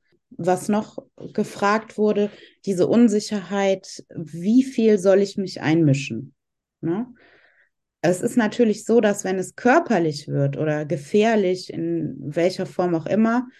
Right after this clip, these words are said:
da muss man erstmal auf jeden Fall in die Situation rein und, ähm, da versuchen, Schaden abzuhalten, ne, von den Kindern.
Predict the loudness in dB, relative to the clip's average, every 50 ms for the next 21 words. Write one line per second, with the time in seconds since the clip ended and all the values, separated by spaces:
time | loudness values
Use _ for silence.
0 | _ _ _ _ _ -2 0 2 2 4 2 2 2 0 -2 -4 -6 -6 -4 -4
1 | -4 -6 -6 -6 -6 -6 -6 -6 -6 -6 -8 -8 -6 -4 -2 -2 -2 -2 -4 -6
2 | -8 -6 -4 -4 -2 -2 -2 -4 -4 -4 -4 -4 -2 -2 -2 -2 -2 -2 -4 -4
3 | -6 -6 -6 -8 -8 -6 -4 -2 0 0 0 0 0 0 2 2 0 0 -2 -4
4 | -6 -10 _ _ _ _ _ _ _ -2 0 0 2 2 0 -2 -6 -10 -12 -6
5 | -2 0 0 2 2 0 0 -2 -4 -6 -10 -16 _ _ _ _ -2 -2 -2 -2
6 | -2 -2 -4 -2 -2 -4 -6 -6 -6 -4 -2 -2 0 -2 -2 -4 -8 -10 -14 -18
7 | _ -14 -12 -10 -8 -4 -2 0 0 2 0 0 -2 -2 -4 -10 -10 -8 -4 0
8 | 0 0 0 -2 -4 -8 -8 -8 -6 -4 -4 -2 -2 -4 -4 -4 -2 -2 0 0
9 | -2 -2 -4 -4 -4 -4 -6 -8 -12 -14 -16